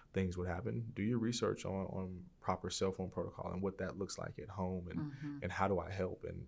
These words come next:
Speaker 1: you know, obviously I encourage you to reach out to your school counselors, because they're great resources. Reach out to your principals, um, because they're great resources at trying to help you drum up some ideas and, and what we see at school, right? Does it look the same at school as it does at home?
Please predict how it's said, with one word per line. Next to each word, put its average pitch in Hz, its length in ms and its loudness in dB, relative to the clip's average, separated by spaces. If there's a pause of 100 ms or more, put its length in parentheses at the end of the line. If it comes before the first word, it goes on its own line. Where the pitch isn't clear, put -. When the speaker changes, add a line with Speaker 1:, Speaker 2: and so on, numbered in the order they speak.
(120)
Speaker 1:
you 90 80 -4
know, 87 160 -4
obviously 92 340 0
I 90 40 -2
encourage 90 360 -2
you 90 80 -4
to 87 60 -6
reach 92 200 2
out 98 240 4
to 95 120 -4
your 90 120 -4
school - 220 -6
counselors, 92 500 -4
because - 380 -4 (380)
they're 92 120 2
great 87 220 0
resources. 92 580 0
Reach 90 180 -2
out 82 160 -4
to - 100 -2
your 87 100 -2
principals, 95 600 -2 (340)
um, 87 260 0
because 90 240 -2
they're 92 120 4
great 92 200 2
resources 90 480 -2
at 82 140 -6
trying 92 220 0
to 90 60 -2
help 92 240 -2
you 90 280 -4 (160)
drum 95 160 0
up 85 100 -4
some 95 160 0
ideas 90 520 -2
and, 87 100 -6
and 85 140 -8 (100)
what 95 180 0
we 98 80 0
see 95 220 0
at 64 80 -6
school, 90 360 -2
right? 87 160 -2
Does 95 140 -2
it 92 80 -4
look 92 160 -8
the - 60 -8
same 92 260 -4
at 90 60 -8
school 95 320 0
as 90 100 -2
it - 100 -8
does 92 200 -2
at - 60 -4
home? 92 420 -2